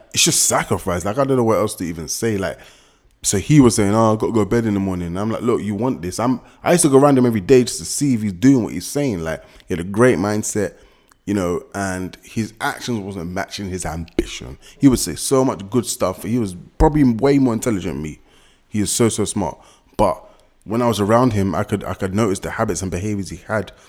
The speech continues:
of, you know, just having the T V on all the time, or not really every day.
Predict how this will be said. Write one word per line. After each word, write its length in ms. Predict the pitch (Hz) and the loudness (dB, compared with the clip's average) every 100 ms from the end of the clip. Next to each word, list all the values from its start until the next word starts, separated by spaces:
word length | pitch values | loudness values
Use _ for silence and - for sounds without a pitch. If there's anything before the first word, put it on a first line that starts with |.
| _ _ - | _ _ -8
of, 300 | 80 76 - _ _ | -6 -8 -14 _ _
you 120 | - 85 | -8 -4
know, 120 | 85 | -4
just 180 | 156 - | -2 2
having 260 | 156 127 | 2 2
the 40 | 110 | -2
T 280 | - 131 | -2 -2
V 180 | 120 113 | 0 0
on 120 | 90 | -2
all 100 | 82 | -6
the 100 | 80 | -10
time, 340 | 85 73 73 82 | -10 -10 -10 -4
or 80 | 101 | -2
not 180 | 120 | -2
really 340 | 110 120 110 - | 0 0 0 -4
every 400 | - 147 131 160 | -2 -2 0 -2
day. 600 | 147 110 123 120 80 - | -2 2 4 4 2 -6